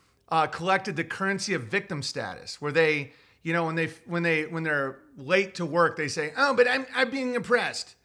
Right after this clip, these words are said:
That's about the extent of it, <laughs> okay? So this isn't about blame. I forgive everybody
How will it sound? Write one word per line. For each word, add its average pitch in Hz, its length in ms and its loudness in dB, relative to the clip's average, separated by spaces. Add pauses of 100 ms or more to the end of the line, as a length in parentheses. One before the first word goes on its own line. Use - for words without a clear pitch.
(260)
That's 220 200 4
about 240 240 6
the 220 80 -2
extent 170 400 0
of 107 120 -8
it, - 180 -14 (160)
<laughs> - 160 -10
okay? 240 600 2 (440)
So 233 300 4
this 226 220 2
isn't 269 200 2
about 233 340 6
blame. 160 600 -2 (300)
I 170 100 4
forgive 175 720 2 (440)
everybody 202 560 8